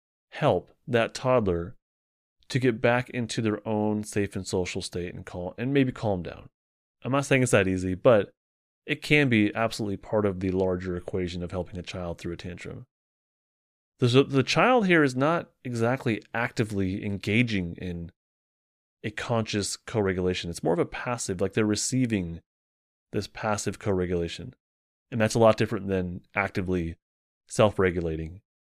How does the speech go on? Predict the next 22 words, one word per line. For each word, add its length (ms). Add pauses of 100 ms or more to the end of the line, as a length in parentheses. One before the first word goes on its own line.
(260)
actively 460
taking 260
a 40
deep 180
breath 260
and 80
slowing 320
down. 200
Now, 240
of 100
course, 240
kids 220
can 280
learn 220
that, 280
but 280 (800)
at 160
first 400 (200)
they're 120
gonna, 300 (120)
they're 200
gonna 360